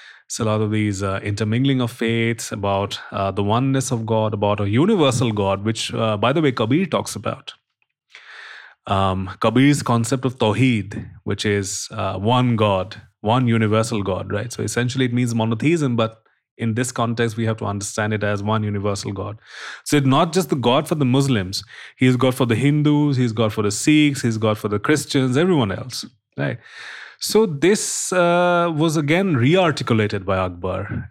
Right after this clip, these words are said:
and, and his chronicler Abul Fazl. So these are the two very key men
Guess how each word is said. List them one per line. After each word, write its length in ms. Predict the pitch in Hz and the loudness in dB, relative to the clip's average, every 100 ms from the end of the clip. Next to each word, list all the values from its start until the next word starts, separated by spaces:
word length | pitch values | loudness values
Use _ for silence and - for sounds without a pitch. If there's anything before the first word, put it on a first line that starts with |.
| - | -4
and, 440 | 104 101 101 101 104 | 0 2 2 0 0
and 200 | 110 131 | 2 4
his 160 | 139 | 2
chronicler 400 | - 113 110 113 | 2 2 2 2
Abul 220 | 101 104 117 | 0 2 0
Fazl. 440 | - 95 92 110 _ _ | 0 -4 -6 -10 _ _
So 80 | - | -6
these 220 | 107 107 | -2 0
are 80 | 123 | 2
the 80 | 131 | 0
two 300 | 127 139 135 | 0 0 2
very 220 | 123 139 | 2 0
key 380 | 131 - 131 143 | -2 -2 0 2
men 540 | 123 110 110 95 98 | 2 2 0 -2 -8